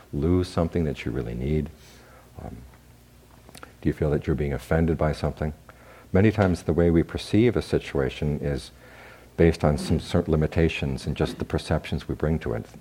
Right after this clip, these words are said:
our ideas of what is possible, what's going on.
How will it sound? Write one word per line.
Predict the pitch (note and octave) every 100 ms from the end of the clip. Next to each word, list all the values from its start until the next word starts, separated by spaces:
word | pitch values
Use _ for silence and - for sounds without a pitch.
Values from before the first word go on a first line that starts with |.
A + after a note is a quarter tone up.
| -
our | - C2+
ideas | C#2 C#2 D2+ C#2+
of | C#2
what | B1+ C2
is | B1+
possible, | - D#2+ D#2 - - - - - - - -
what's | - C#2
going | - B1 C2
on. | C#2+ B1